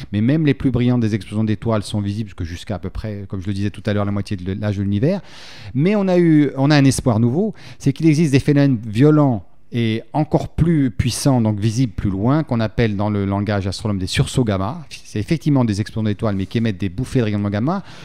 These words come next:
Le rayonnement gamma traverse tout l'univers sans, sans complexité, sans, sans difficulté. Et on a déjà tenté de retracer l'expansion avec les sursauts gamma, alors qui, eux, remontent, mais vraiment à quelques centaines de millions d'années, enfin,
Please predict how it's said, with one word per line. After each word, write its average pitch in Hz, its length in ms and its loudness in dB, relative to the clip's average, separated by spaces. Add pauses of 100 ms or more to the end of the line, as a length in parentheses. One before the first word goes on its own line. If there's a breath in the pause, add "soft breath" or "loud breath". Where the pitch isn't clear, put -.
Le 120 40 0
rayonnement 180 220 4
gamma 160 280 2
traverse 127 360 -4
tout 190 120 -6
l'univers 156 340 -2
sans, 180 320 -6
sans 143 400 -4
complexité, 117 640 -4
sans, 139 300 -4
sans 127 100 -4
difficulté. 110 540 -4 (480 loud breath)
Et 156 80 6
on 147 160 8
a 156 60 4
déjà 202 260 4
tenté 170 500 0 (260 loud breath)
de 120 120 6
retracer 165 560 2
l'expansion 143 640 -2
avec 139 400 -2
les 110 240 0
sursauts 117 340 -4
gamma, 113 340 -4 (120)
alors 104 180 -4
qui, - 160 -2
eux, 190 120 6
remontent, 139 540 2
mais 107 140 -4
vraiment 127 480 -4
à 110 120 -6
quelques 127 340 -6
centaines 147 480 -4
de 127 60 2
millions 127 260 2
d'années, 127 480 2
enfin, 95 560 -4